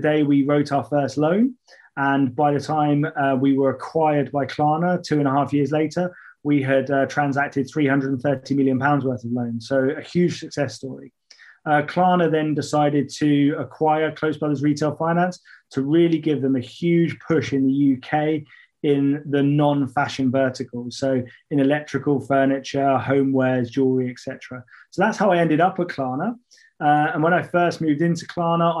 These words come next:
I was running a couple of the, the sales teams. Um, so we were looking at,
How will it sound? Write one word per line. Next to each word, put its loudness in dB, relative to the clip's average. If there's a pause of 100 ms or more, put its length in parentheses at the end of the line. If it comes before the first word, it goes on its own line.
I 2
was 0
running 2
a 0
couple 0
of 0
the, 2
the -2
sales 2
teams. 2
Um, 0
so -4
we 2
were 4
looking 0
at, 2